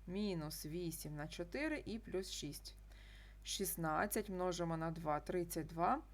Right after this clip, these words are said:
Вісім на чотири — тридцять два, відняли буде нуль і плюс шість буде шість. Отже, переконалися, правильно. Давайте перевіримо ще ігрек в одиничці.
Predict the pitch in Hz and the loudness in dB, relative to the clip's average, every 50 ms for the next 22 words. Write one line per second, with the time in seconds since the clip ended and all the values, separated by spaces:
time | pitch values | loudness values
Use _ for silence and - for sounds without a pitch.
0 | - - - - 156 175 190 185 - 175 160 160 156 160 - - 165 - 165 160 | -16 -14 -10 -4 0 0 2 2 2 2 0 2 0 -2 -2 -4 -4 0 0 0
1 | 156 156 156 165 170 170 170 - 170 170 165 202 247 277 - - 175 170 190 165 | 0 0 0 2 0 2 2 0 -2 0 2 4 4 4 2 0 -2 -2 0 2
2 | 185 175 165 160 160 165 165 165 185 196 214 269 320 320 - 180 170 - 170 170 | 4 4 4 2 2 2 2 4 4 4 4 4 2 2 0 -2 -4 -2 -2 -2
3 | 170 - - - 123 220 170 170 165 165 160 - - - - - - - 180 208 | -2 0 -2 -2 0 0 -2 0 0 0 -2 -2 -4 -6 -6 -6 -6 -4 -4 -4
4 | 202 190 - - 175 175 175 170 156 147 135 135 - 147 - - - - 160 147 | -4 -4 -4 -2 -2 0 0 -2 -2 -2 -2 -2 -2 -4 -8 -8 -6 -2 0 0
5 | 147 151 147 143 - - - - - - - - - - - - - - - 170 | 0 -2 -4 -6 -6 -8 -10 -12 -14 -14 -14 -14 -14 -14 -14 -14 -14 -4 2 4
6 | 220 262 - - 214 - - - - 196 202 190 185 170 165 208 233 208 202 190 | 4 6 4 2 -2 -4 -8 -4 2 6 6 8 8 6 4 2 2 2 2 2
7 | 175 165 165 170 - - - - 202 226 247 247 254 - - - - - - - | 2 2 0 0 0 -2 0 0 2 4 4 4 2 -2 -10 -16 -16 -16 -16 -16
8 | - - - - - - - - - - - - - - - - 262 269 277 285 | -16 -16 -16 -16 -16 -16 -16 -16 -16 -16 -16 -16 -16 -10 -2 2 6 8 8 8
9 | 277 262 262 277 269 277 302 330 403 554 554 - - - - 330 320 | 8 8 6 6 8 8 8 8 8 8 6 4 2 6 8 8 8